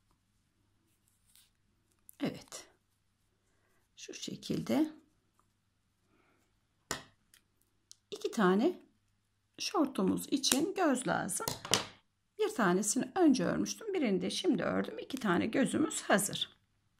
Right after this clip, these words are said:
Gözümüzü tamamladıktan sonra şöyle içine birkaç tane dikişte ışıltımızı da yapalım. Şöyle bakınız.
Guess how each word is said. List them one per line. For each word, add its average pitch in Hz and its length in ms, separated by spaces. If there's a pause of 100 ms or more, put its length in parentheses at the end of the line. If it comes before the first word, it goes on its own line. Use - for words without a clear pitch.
(180)
Gözümüzü 254 420
tamamladıktan 277 720
sonra 262 320
şöyle 392 340
içine 240 380
birkaç 370 340
tane 208 360
dikişte - 460
ışıltımızı 196 640
da 214 60
yapalım. 269 500
Şöyle - 380
bakınız. - 400